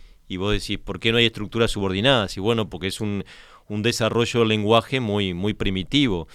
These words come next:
Hasta el libro de los Salmos, en donde hay una, mm, un cuidado estético tremendo, ¿no? Entonces yo iría, iría por esos lados como para empezar, pero después, si uno puede de a poquito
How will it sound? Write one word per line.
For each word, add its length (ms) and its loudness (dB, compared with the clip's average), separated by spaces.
Hasta 560 4
el 180 -6
libro 240 2
de 60 6
los 180 0
Salmos, 460 4
en 100 -2
donde 220 -2
hay 120 2
una, 200 -2
mm, 680 -10
un 140 -6
cuidado 400 6
estético 680 2
tremendo, 560 0
¿no? 180 -8
Entonces 520 -2
yo 400 2
iría, 460 6
iría 360 4
por 140 2
esos 240 -2
lados 220 4
como 280 -2
para 180 4
empezar, 580 0
pero 180 -2
después, 440 -2
si 160 -6
uno 200 2
puede 340 4
de 60 6
a 100 2
poquito 640 -2